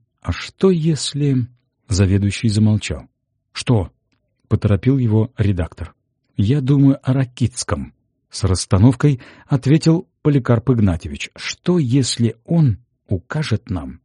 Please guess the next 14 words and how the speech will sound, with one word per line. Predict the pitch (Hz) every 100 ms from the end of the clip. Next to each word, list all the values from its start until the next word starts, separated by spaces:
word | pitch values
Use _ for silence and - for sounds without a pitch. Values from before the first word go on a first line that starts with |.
| _
верную | 95 107 131 123 117 113
лошадь?» | 104 110 82 - - - - _ _ _ -
«Ты | 92
с | -
ума | 85 117
сошёл?» | - 139 - - - _ _ _
сокрушённо | - 104 98 - 131 139 131 135 - - _
проговорил | 175 139 127 117 120 -
Аксюкович. | 120 - 123 113 76 - - - _ _ -
Он | 117 147 127 - _ _
и | 120
Федотов | - 117 120 110 -
Леонов | 110 135 127
знали | 92 98 123 143 98 80